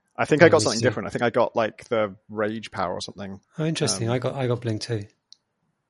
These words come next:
Speaker 1: Yeah.
Speaker 2: Um,
Speaker 1: I might be wrong.
Speaker 2: I mean, for me, I, I am too, you know, I can't really, powers are nice and things, but I've got too much else on my <laughs> mind because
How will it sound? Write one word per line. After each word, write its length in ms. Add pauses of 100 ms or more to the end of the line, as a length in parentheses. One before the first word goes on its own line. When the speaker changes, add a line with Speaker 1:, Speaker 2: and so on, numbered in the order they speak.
(160)
Speaker 1:
Yeah. 200 (760)
Speaker 2:
Um, 280
Speaker 1:
I 40
might 140
be 60
wrong. 160 (440)
Speaker 2:
I 40
mean, 140
for 120
me, 340 (140)
I, 240 (420)
I 640
am 260
too, 520 (200)
you 100
know, 160 (920)
I 120
can't 240
really, 200 (960)
powers 400
are 60
nice 480
and 120
things, 480 (160)
but 120
I've 300
got 260
too 140
much 240
else 460 (220)
on 120
my 140
<laughs> 140
mind 360 (200)
because 420